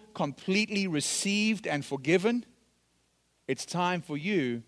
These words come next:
to start living the teachings of forgiveness, the divine teachings of forgiveness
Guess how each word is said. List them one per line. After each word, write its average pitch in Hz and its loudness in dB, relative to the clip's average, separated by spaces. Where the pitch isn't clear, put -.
to 151 -6
start 143 2
living 147 4
the 131 0
teachings 147 -2
of 127 -2
forgiveness, 131 -4
the 131 -2
divine 139 0
teachings 139 -4
of 123 -4
forgiveness 127 -4